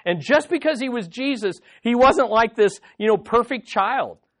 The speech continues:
that, that, that never cried or wasn't, wasn't really human. The incarnation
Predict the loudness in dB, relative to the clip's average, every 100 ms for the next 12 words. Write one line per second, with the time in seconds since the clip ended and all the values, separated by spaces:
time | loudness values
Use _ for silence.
0 | _ _ -2 -2 0 0 0 2 0 0
1 | 0 -2 0 2 2 -2 0 2 4 2
2 | 2 2 4 2 2 -4 0 0 0 -6
3 | -2 2 2 0 -8 _ -6 -4 -4 -6
4 | -10 _ _ _ _ _ _ _ _ _
5 | _ _ _ _ -6 0 0 2 2 2
6 | 2 -2 -2 -6 -8 -12